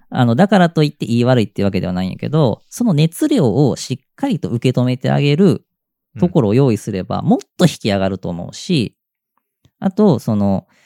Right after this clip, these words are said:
Speaker 1: 普段なんか発信はそこまでしないけれども、熱い思いがあって、
Speaker 2: はい、はい。
Speaker 1: 自分の得意としている音楽だったりとか、何かしらのその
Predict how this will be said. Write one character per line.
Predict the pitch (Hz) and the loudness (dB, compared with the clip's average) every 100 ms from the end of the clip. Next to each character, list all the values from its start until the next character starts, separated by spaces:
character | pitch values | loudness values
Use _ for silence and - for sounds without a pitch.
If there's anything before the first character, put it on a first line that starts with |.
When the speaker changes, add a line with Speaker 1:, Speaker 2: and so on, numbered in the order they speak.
| _ _ | _ _
Speaker 1:
普 | - 285 | -4 0
段 | 277 170 160 139 - | 2 2 4 2 0
な | 117 | -2
ん | 113 | -2
か | |
発 | - 143 135 | 0 0 0
信 | - 147 135 | -2 0 0
は | 127 | 0
そ | 101 | 0
こ | 113 | 0
ま | 123 | 0
で | 107 | 0
し | - 120 | -2 -2
な | 110 | 0
い | 95 - _ _ _ | -2 -4 _ _ _
け | - | -2
れ | 226 | 0
ど | 170 120 | 0 2
も、 | 139 135 90 - _ - | 4 2 0 -6 _ -2
熱 | 123 - 127 | -2 2 2
い | |
思 | 104 107 95 | 2 0 -2
い | 87 | -4
が | 85 | -6
あ | 82 | -8
っ | _ - | _ -2
て、 | 214 120 - - | 0 0 -2 -4
Speaker 2:
は | 92 | -4
い、 | |
は | 78 | -2
い。 | |
Speaker 1:
自 | 113 113 | -2 0
分 | 117 | 0
の | 120 | 0
得 | - 131 139 | 0 0 2
意 | 139 | 0
と | 131 135 | 0 -4
し | - | -2
て | 170 | 0
い | 185 | 2
る | 294 233 - _ - | 2 0 -2 _ 2
音 | 123 110 | 2 2
楽 | 90 87 147 127 | -2 -2 0 2
だ | 90 | 0
っ | |
た | - | -6
り | - | -12
と | - | -4
か、 | 135 107 - _ _ | -2 -2 -6 _ _
何 | 113 120 | -4 -2
か | 156 | 0
し | - | 0
ら | 190 | 0
の | 180 | 0
そ | 113 | 0
の | 95 | -2